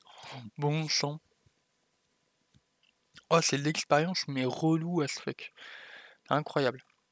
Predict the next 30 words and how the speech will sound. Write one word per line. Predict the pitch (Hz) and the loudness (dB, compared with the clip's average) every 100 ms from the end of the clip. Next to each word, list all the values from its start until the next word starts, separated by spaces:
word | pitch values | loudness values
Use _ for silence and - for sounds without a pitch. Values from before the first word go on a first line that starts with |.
| _ _ _ _ _ _ _ _ _ _ _ _ _ _ _ - _ - _ _ _ _ _ _ - | _ _ _ _ _ _ _ _ _ _ _ _ _ _ _ -20 _ -20 _ _ _ _ _ _ 2
Oh, | 180 | 4
bon | 156 147 135 | 4 0 -4
sang | - 143 | -4 -4
de | 135 | -4
bonsoir. | 131 131 - 151 - - _ _ _ _ _ _ _ _ _ _ _ _ _ _ _ _ - | -8 -10 -12 -14 -16 -20 _ _ _ _ _ _ _ _ _ _ _ _ _ _ _ _ -2
Comment | 180 214 | 0 0
tu | - | -2
fais | - | -2
ça | - 208 | -2 -2
pendant | - 139 135 | -4 -8 -8
deux, | 131 131 170 175 - - - _ | -8 -8 -6 -6 -6 -10 -16 _
pen-, | 156 135 _ - - _ _ _ _ _ - | -6 -6 _ -20 -20 _ _ _ _ _ -6
pendant | 165 180 175 | -4 -4 -4
deux | 185 190 - | -6 -2 -2
heures ? | 208 185 - - _ - | -2 -4 -8 -16 _ 6
Bon, | 151 | 10
heureusement, | 156 185 | 10 8
il | 185 | 6
y | |
avait | 135 | 6
des | 151 | 6
pauses, | 156 135 123 | 4 2 2
hein, | 123 | 2
mais, | 120 117 | 0 -2
euh, | - - - _ - - - - _ - - | -2 -4 -6 _ -20 -20 -20 -20 _ -12 -6
à | 139 | -4
mille | 147 160 185 220 185 | -2 0 4 4 4
deux | 151 175 | 2 2
cents | - 185 170 | 2 2 2
essais. | 143 156 - 147 | 0 0 2 0